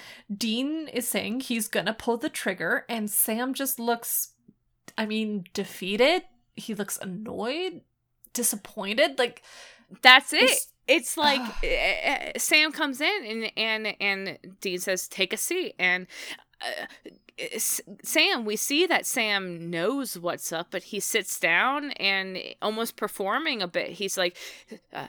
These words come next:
Speaker 2: "Oh, okay, what's up?" Um, but Dean says, "Y-, you know what I'm gonna say," and immediately a flip switched. Uh, Sam says, "You know what? Yeah, I do.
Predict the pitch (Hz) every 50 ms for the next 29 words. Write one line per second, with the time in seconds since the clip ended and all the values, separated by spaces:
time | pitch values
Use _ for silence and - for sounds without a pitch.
0 | - - - 277 359 349 240 190 - - - 247 269 262 233 277 285 247 247 254
1 | - - 359 403 320 185 120 - _ - - _ _ - - - - - - 233
2 | 240 226 208 196 190 185 185 185 185 - - _ _ _ - 190 - - 254 240
3 | 220 214 196 - - - - - 226 - - 185 - - 240 233 226 220 214 -
4 | - 220 208 202 196 185 - - - _ _ _ - - - _ _ _ _ _
5 | - - 196 202 220 220 214 220 214 214 208 190 180 180 175 175 160 160 - -
6 | 214 233 226 208 196 196 190 - - - 208 202 - - 190 202 196 196 202 208
7 | 226 254 277 311 294 269 214 - - 185 180 165 156 160 151 - _ _ _ -
8 | 165 175 - - _ _ - 277 269 226 - - - - - - _ _ _ _
9 | - - - - 233 240 214 - - - - - - - - - - - 240 -
10 | - - 202 190 180 185 185 170 - - - - - - 240 233 233 226 - 254
11 | 220 208 208 202 - - - 277 302 339 339 349 349 349 349 330 - _ - 240
12 | 254 214 175 156 160 170 190 - - - 185 208 190 196 190 165 135 143 165